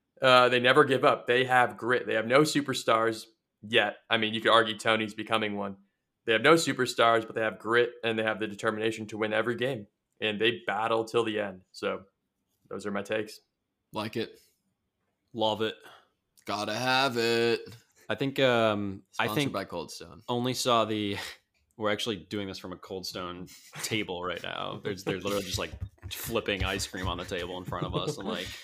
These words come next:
Speaker 2: <laughs>
Speaker 3: rolling whatever the fuck they can find.
Speaker 2: So if you hear people singing for tips, sorry about that.
Speaker 3: <laughs> We just keep tipping 'em. Can't help it. I, yeah, only saw the highlights, but, uh, the, the effort, like, all of those goals from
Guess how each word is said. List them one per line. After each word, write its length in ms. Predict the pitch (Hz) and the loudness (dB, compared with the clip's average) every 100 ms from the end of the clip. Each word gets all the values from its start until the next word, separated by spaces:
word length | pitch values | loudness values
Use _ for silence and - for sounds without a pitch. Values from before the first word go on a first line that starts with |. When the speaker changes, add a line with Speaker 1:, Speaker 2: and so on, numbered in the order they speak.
| - | -18
Speaker 2:
<laughs> 280 | - - 98 | -20 -12 -4
Speaker 3:
rolling 420 | 104 110 107 107 | 2 2 2 -2
whatever 260 | 98 98 101 | -2 -2 -2
the 80 | 101 | -2
fuck 200 | - 98 | -2 -4
they 140 | 95 | -4
can 100 | 92 | -6
find. 560 | - 90 85 85 90 92 | -6 -4 -4 -4 -6 -10
Speaker 2:
So 180 | - 123 | -4 -2
if 100 | 107 | 0
you 60 | |
hear 120 | 127 123 | 0 0
people 300 | 135 123 120 | -2 -2 -2
singing 320 | 123 123 117 | -2 -4 -6
for 120 | 104 | -8
tips, 400 | 90 117 104 - | -6 -4 -4 -4
sorry 240 | 113 104 | -2 -2
about 260 | 101 101 98 | 0 -2 -2
that. 300 | 101 101 101 - | -2 -2 -2 -8
Speaker 3:
<laughs> 60 | - - - - - - - - - - | -16 -20 -20 -20 -18 -16 -16 -18 -14 -4
We 120 | 107 | -2
just 120 | 101 | -2
keep 200 | 113 92 | -6 -4
tipping 260 | 110 - 85 | -4 -4 -6
'em. 220 | 87 92 _ _ | -10 -12 _ _
Can't 200 | 110 85 | -12 -10
help 200 | 104 101 | -6 -8
it. 140 | 92 82 110 _ _ _ - | -8 -12 -16 _ _ _ -2
I, 180 | 120 139 | 0 2
yeah, 240 | 139 123 98 | 4 4 4
only 160 | 127 | 2
saw 140 | 131 131 | 2 2
the 80 | |
highlights, 320 | 110 117 135 131 | 4 2 2 0
but, 340 | 120 92 - | -2 -2 -6
uh, 200 | 90 98 92 - | -6 -6 -8 0
the, 280 | 117 107 90 | 2 2 -2
the 200 | 95 107 | -2 0
effort, 340 | 113 - 113 - - | 0 0 -4 -4 -4
like, 160 | 101 | -2
all 260 | 92 113 123 | 2 2 2
of 80 | 107 | 2
those 420 | 107 95 87 - 110 | 0 0 -4 -6 -4
goals 420 | 104 110 104 92 | 0 2 2 -4
from 400 | - 101 92 87 | -6 -6 -6 -8